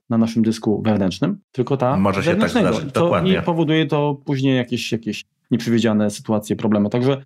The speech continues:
Speaker 1: naprawdę, czy jakieś tam, nie wiem, kopie z-, zapasowe, dyski sieciowe, jakieś, y, wolumeny, których naprawdę nie chcemy indeksować, typu, nie wiem, pendrive'y chociażby.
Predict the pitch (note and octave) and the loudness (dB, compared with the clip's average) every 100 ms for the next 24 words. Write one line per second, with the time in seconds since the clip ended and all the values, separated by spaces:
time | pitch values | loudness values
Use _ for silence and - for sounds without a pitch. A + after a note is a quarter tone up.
0 | _ _ C3 B2+ C3+ C3+ C3+ _ _ - | _ _ -2 0 0 -2 -4 _ _ -4
1 | A#2+ A2+ A2+ A2+ G#2+ G#2+ G#2+ G#2+ - - | -2 -2 0 2 2 2 0 -2 -8 -8
2 | - A2+ A2+ G#2+ G#2+ A2 A2+ A2 G#2 A#2 | -6 -2 0 0 0 -2 -2 -2 -2 0
3 | G#2+ G2 G#2 - G#2+ - A2+ G#2+ G#2+ G#2 | 0 0 -2 -2 -4 0 0 2 0 0
4 | A2 - A2+ A2 A2 - - B2 A#2+ A#2+ | -2 0 2 2 0 -8 -4 0 2 2
5 | A2+ - A#2+ A2+ A2+ B2 A2+ G#2+ A#2 A2+ | 0 0 -2 0 -2 0 2 2 2 0
6 | A2 A2+ A2+ B2+ D3 C#3 C#3+ E3 A2 A2 | 0 -2 -2 -2 0 0 0 0 0 -4
7 | G2 F#2 | -6 -8